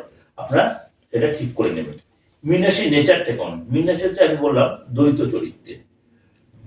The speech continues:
এরা ভীষণ ক্রিয়েটিভ, ভীষণ ইন্টারেস্টেড হয়।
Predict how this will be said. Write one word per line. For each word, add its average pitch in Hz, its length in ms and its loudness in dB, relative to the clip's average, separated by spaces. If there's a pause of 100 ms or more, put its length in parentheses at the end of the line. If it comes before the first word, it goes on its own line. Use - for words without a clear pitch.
এরা 160 420 6
ভীষণ 185 460 0
ক্রিয়েটিভ, 202 440 -4
ভীষণ 180 260 -4
ইন্টারেস্টেড 151 680 0
হয়। - 100 -10